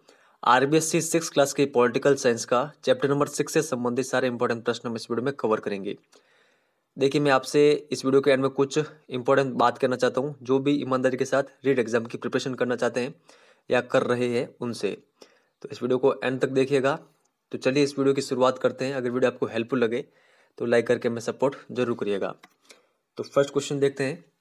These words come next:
निम्नलिखित में से कौन सा बाल अधिकार हनन का उदाहरण है? शिक्षा देना, बाल विवाह करना, भोजन देना या फिर सुरक्षा देना? देखिए, यहाँ पर करेक्ट आंसर होगा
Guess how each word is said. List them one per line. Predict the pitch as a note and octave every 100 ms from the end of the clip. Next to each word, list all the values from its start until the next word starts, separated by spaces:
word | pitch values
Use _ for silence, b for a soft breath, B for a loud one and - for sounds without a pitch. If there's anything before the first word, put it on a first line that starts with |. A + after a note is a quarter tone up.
| b b b b b b b -
निम्नलिखित | C#3+ F3+ F3 D3 D#3+ D3
में | C#3 B2+
से | - C3 E3+ - _ -
कौन | C3+ C#3+
सा | C#3+ D#3
बाल | B2 A#2 C3 C#3 -
अधिकार | A#2+ B2+ B2 B2+ B2
हनन | A#2+ A#2+ B2+
का | A#2+ B2
उदाहरण | - B2 A#2 A2+
है? | A2 - - _ _ _ _ b b b b b _
शिक्षा | - - C#3+ D#3
देना, | C#3+ C#3+ C#3+ D3+ - _ _
बाल | B2+ B2 B2+ C3
विवाह | C#3 C#3
करना, | C3+ B2+ C3 C3+ - -
भोजन | A#2 A#2+ A#2+ C3+ B2+
देना | B2+ B2+ C3+ -
या | B2+ A#2+
फिर | C#3+ C3+
सुरक्षा | - C3+ - A#2+
देना? | G2 F#2+ - _ _ _ _ _ _ b b b b b -
देखिए, | C#3 D3
यहाँ | C#3+
पर | C#3+ C#3+
करेक्ट | C#3+ B2+ B2+
आंसर | B2+ B2
होगा | A2+ B2